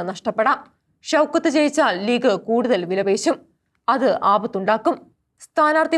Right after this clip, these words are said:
മോഹികൾ മൂലം നേതാക്കൾ വല്ലാതെ വിയർക്കും. ഘടകകക്ഷികൾ ഇല്ലെങ്കിലും പിണറായി വിരോധത്തിൽ ജയിക്കാമെന്ന് തെറ്റിദ്ധരിക്കും. അൻവർ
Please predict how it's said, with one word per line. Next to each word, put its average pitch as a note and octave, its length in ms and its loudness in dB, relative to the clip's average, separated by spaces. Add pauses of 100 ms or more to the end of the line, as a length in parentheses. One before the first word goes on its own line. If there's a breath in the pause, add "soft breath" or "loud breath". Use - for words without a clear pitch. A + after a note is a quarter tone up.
മോഹികൾ D4+ 380 4
മൂലം C4+ 260 2 (120)
നേതാക്കൾ A#3 420 0 (120)
വല്ലാതെ G#3+ 480 0
വിയർക്കും. A3 360 0 (500)
ഘടകകക്ഷികൾ D4+ 680 2 (160)
ഇല്ലെങ്കിലും A#3+ 440 0 (100)
പിണറായി A#3 400 0 (100)
വിരോധത്തിൽ A#3+ 460 0 (160)
ജയിക്കാമെന്ന് A#3+ 580 0 (160)
തെറ്റിദ്ധരിക്കും. G#3 560 -2 (540)
അൻവർ D4 280 0